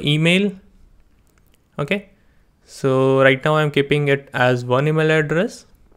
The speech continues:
Now you can also opt out for S N S service, that is, uh, simple notification service. So if you, uh, go ahead and select this checkbox, then you need to define S N S topic A R N. But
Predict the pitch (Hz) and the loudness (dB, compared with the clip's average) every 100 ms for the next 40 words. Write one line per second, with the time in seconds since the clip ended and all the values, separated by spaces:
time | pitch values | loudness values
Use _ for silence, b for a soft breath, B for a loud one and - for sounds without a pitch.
0 | _ _ _ _ _ _ _ _ _ _ | _ _ _ _ _ _ _ _ _ _
1 | _ _ _ _ b b b b b 156 | _ _ _ _ b b b b b 2
2 | 170 170 170 175 170 165 185 160 135 - | 4 4 4 4 4 4 6 6 4 4
3 | 160 156 156 160 156 151 131 127 156 151 | 4 4 2 2 2 2 0 0 0 -2
4 | - 143 147 175 185 139 131 135 131 123 | 2 2 4 2 0 -2 2 0 0 -2
5 | 123 123 123 123 - 139 139 139 135 139 | -2 0 0 -4 -4 -2 2 2 2 0
6 | 143 139 139 151 143 135 135 175 226 - | -2 -2 -2 -4 -2 0 0 0 -4 -12
7 | b b b - 156 190 202 196 147 147 | b b b -4 0 2 2 2 4 4
8 | 147 147 - 143 151 160 170 165 131 131 | 4 2 0 2 4 4 2 0 2 2
9 | 135 135 135 135 - 131 139 - 170 165 | 2 0 -4 -4 0 0 0 0 0 0
10 | 160 139 135 143 147 156 139 - 131 131 | -2 -2 0 0 0 0 0 -2 -4 -2
11 | 123 139 139 135 131 123 135 - 151 120 | -2 -2 -2 -2 -2 -2 -4 -6 -4 2
12 | 123 156 262 - _ _ 117 120 - | 2 2 0 -6 _ _ -4 -4 -6